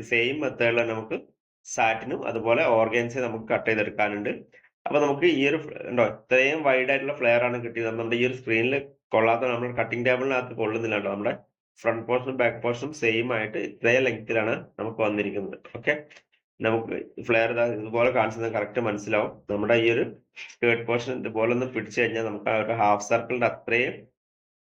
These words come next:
വൈഡ് ആയിട്ടുള്ള രീതിയിലുള്ള പോർഷനാണ് നമുക്ക് കിട്ടുക. ഓക്കെ, കണ്ടോ? ഇനി നമുക്ക്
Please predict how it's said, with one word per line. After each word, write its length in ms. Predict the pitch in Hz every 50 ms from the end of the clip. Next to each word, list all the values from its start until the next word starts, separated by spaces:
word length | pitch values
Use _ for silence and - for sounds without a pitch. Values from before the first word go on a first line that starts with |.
| _ _ _ _ _ _ _ _ _ -
വൈഡ് 280 | 107 104 104 110 110 120
ആയിട്ടുള്ള 280 | 117 110 104 113 113 107
രീതിയിലുള്ള 360 | 104 107 104 107 107 117 139 - - - - _ _ _ _ _ _ _ _ _ _ _ _ _ _ _ _ -
പോർഷനാണ് 340 | 113 110 110 110 113 110 107
നമുക്ക് 200 | 104 104 104 95 101
കിട്ടുക. 200 | 98 95 90 - - - 101
ഓക്കെ, 160 | 101 - 123 - - - - _ _ _ _ _ _ - - _ _ _ _ _ _ _ _ _ -
കണ്ടോ? 180 | 110 101 92 90 - - - _ _ _ _ - _ _ -
ഇനി 100 | - 165 165
നമുക്ക് 200 | 160 156 160